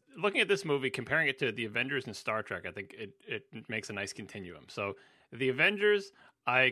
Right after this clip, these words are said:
could not really take seriously. A lot of the Marvel movies I have trouble taking seriously, uh, and not taking them seriously allows me to enjoy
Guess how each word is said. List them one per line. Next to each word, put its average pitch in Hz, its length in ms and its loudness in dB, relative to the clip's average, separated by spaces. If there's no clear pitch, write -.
could 123 180 -4
not 113 180 0
really 110 200 -2
take 107 240 -4
seriously. 92 480 -6
A 78 80 -6
lot 104 200 0
of 131 60 2
the 123 60 -2
Marvel 113 300 0
movies 104 320 -6
I 95 60 -2
have 101 140 -4
trouble 98 260 -6
taking 101 300 -8
seriously, 90 600 -6
uh, 104 120 -2
and 107 300 -2
not 123 360 0
taking 160 340 -2
them 117 100 -6
seriously 180 580 0
allows 131 380 2
me 139 120 0
to 135 180 -2
enjoy 101 680 -2